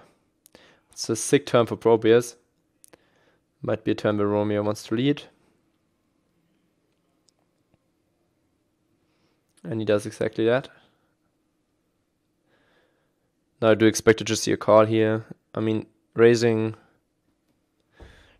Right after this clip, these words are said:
just seems a bit pointless with all of the draws out there. I mean, you just fold out draws when you raise here, you know. And if he has a check, he probably goes for two value, two streets anyhow. But he does come in with the raise, and, uh,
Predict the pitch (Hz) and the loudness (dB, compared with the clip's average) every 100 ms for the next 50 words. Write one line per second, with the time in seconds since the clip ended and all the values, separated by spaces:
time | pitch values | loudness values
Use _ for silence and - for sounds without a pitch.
0 | - - 131 113 101 98 _ - 107 101 | -20 -8 -6 -6 -8 -12 _ -2 -2 2
1 | 107 - - 107 107 - - 104 104 107 | -2 -2 -2 -2 -2 -8 -2 0 2 2
2 | 104 - - 131 131 127 - - _ - | 0 -2 6 6 8 4 -2 -10 _ -8
3 | 120 143 - 139 113 104 - 107 101 113 | -4 -4 2 6 6 4 2 0 0 0
4 | 107 104 107 110 110 113 110 107 107 107 | -4 -4 0 0 0 -2 -2 -4 -8 -10
5 | 117 _ _ _ _ _ _ _ _ _ | -14 _ _ _ _ _ _ _ _ _
6 | - - - _ _ _ _ 107 110 104 | -20 -20 -20 _ _ _ _ -2 2 2
7 | 98 107 107 101 104 101 101 - 104 104 | 2 0 0 0 0 2 -2 -4 -10 -6
8 | 104 - - _ _ - - - - 120 | -6 -6 -14 _ _ -18 -14 -12 -10 -6
9 | 117 117 110 - _ _ _ _ _ _ | -4 -2 -4 -8 _ _ _ _ _ _
10 | _ _ _ _ _ _ _ _ _ _ | _ _ _ _ _ _ _ _ _ _
11 | _ _ - - 107 127 143 - 104 101 | _ _ -18 -10 4 4 4 0 -4 -4
12 | 101 101 101 101 101 - 104 101 | -4 2 4 4 2 -4 -12 -12